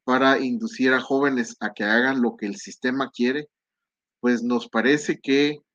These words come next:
eh, dentro de la formación que existe ahora,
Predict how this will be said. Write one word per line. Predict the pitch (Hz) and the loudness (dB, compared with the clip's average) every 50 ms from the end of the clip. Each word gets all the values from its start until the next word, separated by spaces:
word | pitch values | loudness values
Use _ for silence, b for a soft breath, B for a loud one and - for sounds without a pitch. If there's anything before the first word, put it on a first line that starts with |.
| _ _ _ _ _ _ | _ _ _ _ _ _
eh, | - 123 113 113 113 113 110 | -4 -2 -2 0 0 -2 0
dentro | 113 131 135 143 151 - 160 151 131 | 0 0 0 0 0 0 2 4 4
de | 123 120 | 4 4
la | 107 107 104 - | 2 0 -2 -4
formación | - 120 110 107 101 95 95 - - 135 143 151 151 | -4 -4 -4 -4 -6 -8 -8 -4 -2 -2 -2 -2 -2
que | - 113 | -4 -4
existe | 104 - - - 135 135 131 - 160 | -6 -6 -6 -8 -8 -8 -4 -2 0
ahora, | 131 120 113 117 120 123 123 - | 0 2 2 2 0 0 -2 -4